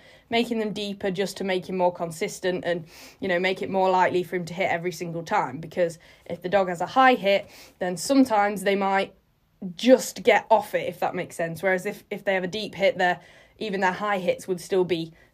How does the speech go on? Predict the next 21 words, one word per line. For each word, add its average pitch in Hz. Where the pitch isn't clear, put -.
you 196
know, 175
clear, 175
like, 175
they 190
wouldn't 185
get -
faulted 185
for -
it, 165
they'd 170
still 190
be 175
in 170
the 170
contact 175
zone, 156
if 170
that 180
makes 151
sense. 160